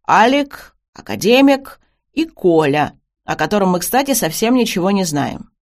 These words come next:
"Он был фермером", сказала Лена, которой было неприятно, что Ушатов подозревает ее нового знакомого. "Фермером был его родственник", покачал головой Владимир. "А Николай появился здесь уже после его смерти.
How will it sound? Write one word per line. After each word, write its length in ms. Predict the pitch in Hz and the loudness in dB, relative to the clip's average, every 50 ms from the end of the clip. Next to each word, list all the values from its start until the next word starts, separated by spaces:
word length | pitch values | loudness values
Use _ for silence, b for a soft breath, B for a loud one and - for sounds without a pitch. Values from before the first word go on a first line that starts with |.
| _ _ _ _ _ _ | _ _ _ _ _ _
"Он 200 | 170 170 175 175 | -8 -8 -4 -4
был 120 | 240 269 | -4 -6
фермером", 640 | 269 - - 214 170 - 151 156 156 - 160 165 - _ _ _ _ _ _ _ | -6 -4 -4 -4 -4 -4 -6 -8 -8 -10 -12 -14 -18 _ _ _ _ _ _ _
сказала 380 | _ - - 175 170 165 170 165 | _ -18 -14 -12 -12 -10 -8 -6
Лена, 260 | 165 202 247 247 220 | -4 -4 -2 -2 -4
которой 360 | 233 - - - 214 220 233 | -4 -8 -10 -8 -4 -4 -4
было 180 | 220 202 226 233 | -4 -4 -4 -4
неприятно, 640 | 233 226 233 233 - 262 240 233 202 147 - - - | -2 -4 -4 -6 -6 -8 -6 -4 -4 -6 -6 -10 -14
что 240 | 143 - - 156 151 | -14 -14 -12 -12 -12
Ушатов 460 | 151 - - 156 151 277 - 185 - | -12 -8 -6 -6 -6 -6 -6 -12 -14
подозревает 640 | - 170 160 170 165 180 214 170 202 233 247 240 240 | -14 -12 -12 -12 -10 -10 -8 -6 -6 -6 -6 -6 -6
ее 180 | 220 208 208 202 | -6 -6 -4 -4
нового 360 | 190 180 175 185 202 208 220 | -4 -4 -6 -6 -6 -6 -8
знакомого. 580 | 214 220 220 214 - - - - - - - - _ _ _ _ _ _ _ _ _ _ _ _ _ _ - | -6 -6 -8 -8 -8 -12 -12 -12 -12 -14 -16 -18 _ _ _ _ _ _ _ _ _ _ _ _ _ _ -2
"Фермером 540 | 220 233 247 254 247 247 240 240 240 240 226 | 2 2 2 2 2 2 2 4 4 4 4
был 160 | 254 247 240 | 4 2 2
его 280 | 233 240 240 233 254 247 | 2 2 2 2 2 2
родственник", 800 | 240 220 165 - - - - - - 143 143 - - - _ _ _ _ _ _ _ _ _ _ | 4 2 2 2 0 -8 -10 -8 -6 -6 -6 -6 -10 -14 _ _ _ _ _ _ _ _ _ _
покачал 440 | - 151 - 165 160 - - 175 156 | -20 -14 -14 -12 -12 -10 -8 -8 -8
головой 360 | 151 165 165 170 170 196 233 | -8 -6 -6 -6 -4 -4 -4
Владимир. 560 | 240 226 220 220 196 185 143 143 - - - _ _ _ _ _ _ _ | -4 -4 -4 -6 -6 -8 -10 -12 -12 -14 -18 _ _ _ _ _ _ _
"А 120 | _ 113 127 | _ -8 -6
Николай 520 | 143 147 - - 170 175 214 254 311 330 | -6 -6 -2 -2 0 2 4 4 2 2
появился 580 | 285 254 208 185 165 190 233 277 277 277 262 240 | 0 0 0 0 2 2 0 0 0 -2 -2 -2
здесь 360 | 202 170 175 208 220 233 - | -2 0 0 0 0 0 -2
уже 180 | 247 - 220 208 | -2 -2 -2 -4
после 440 | 208 - 214 240 254 - - 254 | -2 0 -2 -2 -2 -2 -2 -2
его 220 | 233 214 185 196 208 | 0 0 0 0 -2
смерти. 640 | 208 - - 143 139 131 - - - - - - | -2 -4 -6 -4 -4 -4 -6 -10 -14 -20 -20 -20